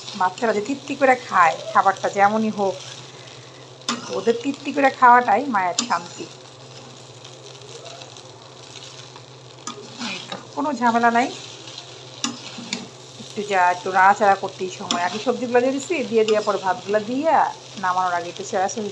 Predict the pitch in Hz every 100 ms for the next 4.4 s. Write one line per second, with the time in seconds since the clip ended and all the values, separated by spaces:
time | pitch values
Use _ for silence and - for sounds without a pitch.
0 | 233 254 269 208 233 320 349 311 269 -
1 | - - - - - - - - - -
2 | - - - - 226 214 214 208 202 220
3 | - 233 - 247 220 226 392 - - -
4 | - 185 175 170